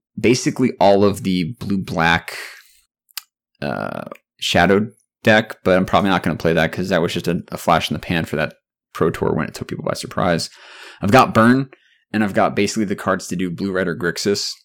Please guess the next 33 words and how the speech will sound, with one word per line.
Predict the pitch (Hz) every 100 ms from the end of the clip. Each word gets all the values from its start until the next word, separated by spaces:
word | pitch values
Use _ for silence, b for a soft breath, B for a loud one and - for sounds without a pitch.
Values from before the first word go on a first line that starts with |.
| _ _ -
uh, | 80 71
Delver, | - 78 90 92 85 -
or, | 85 82 80 - _ _ _ _
yeah, | - 73
of | - 82
either | 87 90
one | 87
of |
those | 82 -
variants. | 82 90 98 - -
It's | 85 95
not | 87 - -
the | 80
greatest | - 101 113
anymore, | 139 147 156 69
but | 101 87
they're | 87
still | 92 87
really | 85 78
good. | 85 87 - _ -
I | -
have | 110 117
all |
the | 202
cards | - - -
for | -
them. | 202 101 101 - _
I'm | - 90 85
probably | - 92 101
just | 90
gonna | 95 90
lean | 82 87
on | 69 78 76 71